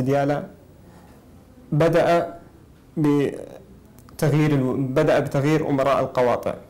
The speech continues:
وبتعيين بعض الأمراء الشرعيين وبعض الإداريين والعسكريين،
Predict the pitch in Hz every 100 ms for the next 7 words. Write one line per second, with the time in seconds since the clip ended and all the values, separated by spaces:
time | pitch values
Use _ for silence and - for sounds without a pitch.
0 | - - - - - - - - - 143
1 | 135 135 143 127 139 156 165 165 - -
2 | - - - - 151 143 143 131 143 139
3 | 143 - - 127 131 131 120 - - -
4 | - - - 135 135 147 143 - 139 135
5 | 131 135 151 139 120 117 - 135 123 120
6 | 113